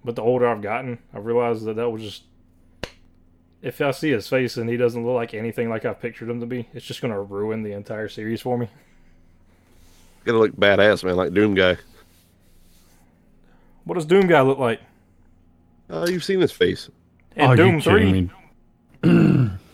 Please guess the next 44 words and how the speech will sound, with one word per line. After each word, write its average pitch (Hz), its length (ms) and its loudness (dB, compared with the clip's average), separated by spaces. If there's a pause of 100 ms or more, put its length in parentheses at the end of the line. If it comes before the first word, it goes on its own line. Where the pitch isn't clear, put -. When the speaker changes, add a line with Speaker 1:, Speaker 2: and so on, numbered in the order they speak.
Speaker 3:
<clears throat> - 220 -20
Speaker 2:
Bro, 151 140 2
you've 147 140 2
seen 151 160 2
his 143 100 2
face 147 220 2
from 131 100 -2
the 120 80 2
first - 240 4
one. 90 120 -4 (360)
Speaker 1:
Did 175 180 -8
you? 302 100 -4 (240)
Speaker 2:
Making 110 220 4
all 110 120 6
those, 113 160 6
like, 104 180 2
weird 104 240 6
faces. 117 300 2
Yeah, 175 180 4
his 160 160 0
face 151 300 -2
was 131 80 -6
on 123 60 -4
the 131 60 4
Speaker 3:
I 151 60 4
Speaker 2:
bottom 170 160 6
of 185 60 6
Speaker 3:
have 185 140 4
Speaker 2:
the 120 40 -6
screen. 139 420 2 (300)
Speaker 3:
I 113 160 4
literally 113 640 4
have 104 540 -2
the 104 80 -2
Doom 101 380 0
Guy 90 360 -2
on 95 300 -2
my 90 160 -2
keyboard. 90 560 -4 (340)
His 98 220 -2
Speaker 2:
Yeah, 92 80 0
that 98 60 4
Speaker 3:
face. 85 80 -2
Speaker 2:
shit's, - 220 -10